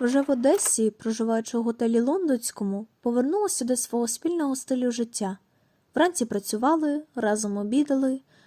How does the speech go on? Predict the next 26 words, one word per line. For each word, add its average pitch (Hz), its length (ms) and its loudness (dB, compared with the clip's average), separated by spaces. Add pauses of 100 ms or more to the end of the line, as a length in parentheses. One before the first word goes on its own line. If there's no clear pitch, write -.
(120)
а 220 80 2
вечори 294 400 2
проводили 226 540 0
у 220 100 0
театрі. 208 600 -6 (1200)
Тисяча - 340 -2
дев'ятсот 254 420 2
двадцять 254 340 -2
восьмого 262 380 -2
року 320 260 2
Юрій 233 300 2
Яновський 240 520 -2
пише 233 300 -2
автобіографічний 233 960 0
роман 285 340 -2
«Майстер 247 360 -6
корабля», 226 540 -2 (220)
де 233 160 0
прототипами 226 640 -4
персонажів 311 600 0
стали 277 320 -2
реальні 269 400 -2
люди, 202 360 -2 (120)
зокрема 247 520 -4
Олександр 233 560 -4
Довженко, 220 640 -4